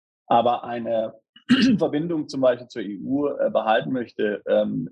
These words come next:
dann ist die estnische, zum Beispiel eine estnische Gesellschaft in Kombination mit dieser E-Residency, äh,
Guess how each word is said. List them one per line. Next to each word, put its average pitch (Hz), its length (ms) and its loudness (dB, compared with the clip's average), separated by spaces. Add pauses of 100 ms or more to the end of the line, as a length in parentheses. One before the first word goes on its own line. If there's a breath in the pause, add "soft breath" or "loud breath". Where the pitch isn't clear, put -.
(120)
dann 107 220 2
ist - 320 -4
die 113 400 2
estnische, 117 880 2 (120)
zum 120 140 4
Beispiel 110 220 4
eine 110 80 4
estnische 117 220 -2
Gesellschaft 139 600 2
in 139 120 -6
Kombination 120 400 -2
mit 117 140 -4
dieser 117 120 -6
E-Residency, 117 960 0 (100)
äh, 104 140 4